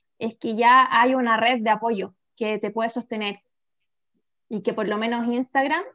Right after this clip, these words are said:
eh, y eso es una de las cosas que podemos dar, eh, sentir gratitud, eh, dentro de la pandemia, que las redes sociales nos, nos mantenieron, nos mantuvieron súper,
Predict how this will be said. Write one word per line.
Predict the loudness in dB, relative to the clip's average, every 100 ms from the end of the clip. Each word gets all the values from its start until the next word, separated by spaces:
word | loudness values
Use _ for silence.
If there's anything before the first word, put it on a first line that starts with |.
| _
eh, | -8 -4 -4 -4 -4 -4
y | 0
eso | 0 0
es |
una | 0 0
de | -2
las | -4
cosas | -8 -8
que | -8 -8 -8 -10
podemos | -8 -6 -4
dar, | -6 -8 -14
eh, | -12 -10 -10
sentir | -10 -8 -8
gratitud, | -2 -2 -2 -4 -6 -6
eh, | -6
dentro | -6 -6
de | -4
la | -4
pandemia, | -6 -6 -6 -6
que | -6
las | -6
redes | -6 -8 -8
sociales | -10 -6 -6 -6
nos, | -8 -8 -10 -16 -20 -18
nos | -8 -6
mantenieron, | -6 -6 -6 -6 -6
nos | -6
mantuvieron | -6 -6 -4 -4 -4
súper, | -6 -4 -2 -2 -2 -2 -4 -6